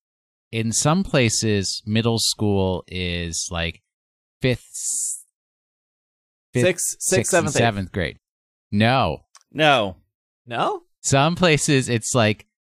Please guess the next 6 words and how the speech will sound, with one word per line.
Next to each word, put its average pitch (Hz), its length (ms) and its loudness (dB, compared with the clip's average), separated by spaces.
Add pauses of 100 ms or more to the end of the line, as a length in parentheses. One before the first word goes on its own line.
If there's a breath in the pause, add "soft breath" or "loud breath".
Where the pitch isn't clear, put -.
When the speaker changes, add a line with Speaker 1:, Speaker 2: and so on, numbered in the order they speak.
Speaker 1:
fifth 113 240 2
grade 110 340 2
through 165 180 2
ninth 214 380 2
grade. 80 480 -2
Speaker 3:
Yeah. 135 540 2